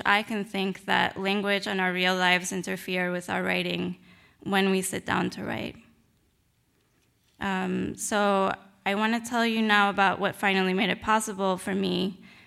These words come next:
to forget my name in the street, in the ho-, in the hopes that it can lead you to a place where you can forget yours.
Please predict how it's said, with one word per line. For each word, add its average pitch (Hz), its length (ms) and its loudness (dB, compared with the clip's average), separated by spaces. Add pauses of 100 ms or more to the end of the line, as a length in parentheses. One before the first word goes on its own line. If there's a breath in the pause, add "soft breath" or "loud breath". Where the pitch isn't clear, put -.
(180 loud breath)
to 185 360 -2
forget 196 400 2
my 185 140 2
name 170 280 2
in 165 100 -4
the 175 80 -6
street, - 400 -8 (680 soft breath)
in 196 80 0
the 196 80 2
ho-, 196 320 2
in 202 100 0
the 196 80 -2
hopes 202 300 -2
that 202 100 -2
it 185 140 0
can 196 180 -2
lead 190 220 2
you 190 180 2
to 190 180 -4
a 180 60 -4
place 180 400 -2
where 185 100 -2
you 175 160 -2
can 185 220 -2
forget - 420 -4
yours. - 500 -10